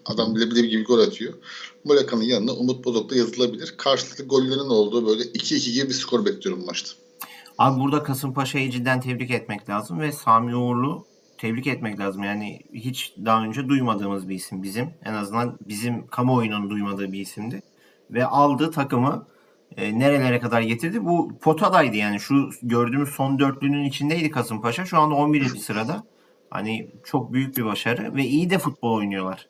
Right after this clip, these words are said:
Speaker 2: dediğin gibi. O nedenle takdir etmek lazım.
Speaker 1: Yalnız orada Serkan Reçber takımın beyni konumunda yani beraber yönetiyor zaten biliyorsun Serkan Reçber'i
Speaker 2: Hı hı,
Speaker 1: ki.
Speaker 2: hı hı, hı hı.
Speaker 1: Serkan Reçber daha önce de başka kulüpler görev almıştı. T R T Spor yorumculuk yapmıştı.
Speaker 2: Evet, evet.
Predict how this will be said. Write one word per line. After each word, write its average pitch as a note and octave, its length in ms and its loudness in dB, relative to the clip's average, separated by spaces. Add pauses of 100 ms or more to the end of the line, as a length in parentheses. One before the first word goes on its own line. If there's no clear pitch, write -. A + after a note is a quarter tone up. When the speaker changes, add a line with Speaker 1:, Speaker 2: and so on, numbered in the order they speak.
(120)
Speaker 2:
dediğin G#2 260 -4
gibi. D3+ 320 -6
O B2+ 100 -2
nedenle A#2 360 0
takdir A#2 300 -2
etmek G#2+ 340 -6
lazım. F#2+ 240 -10 (520)
Speaker 1:
Yalnız C3 520 0
orada C3+ 480 2
Serkan B2+ 580 0
Reçber - 680 0 (160)
takımın A#2+ 420 0
beyni A#2 220 6
konumunda G#2+ 500 0
yani G#2 320 2
beraber G2+ 320 6
yönetiyor F#2+ 420 2
zaten F#2 380 -2
biliyorsun F#2+ 240 -6
Serkan F#2+ 400 0
Reçber'i G2 280 -2
Speaker 2:
Hı - 40 -8
hı, - 40 -12
Speaker 1:
ki. B2+ 80 -4
Speaker 2:
hı B2 180 -8
hı, - 360 -6
hı G2 40 -12
hı. G2 80 -14
Speaker 1:
Serkan G#2+ 340 2
Reçber G#2+ 380 4
daha G#2+ 200 2
önce G#2+ 200 0
de G2 80 -2
başka G2 240 0
kulüpler G2+ 340 0
görev G2+ 260 2
almıştı. G#2 380 2
T G2+ 100 2
R F#2+ 80 4
T G2 100 -2
Spor G2+ 240 2
yorumculuk G2+ 440 2
yapmıştı. G2 440 0
Speaker 2:
Evet, F#2+ 140 -8 (340)
evet. F#3 100 -12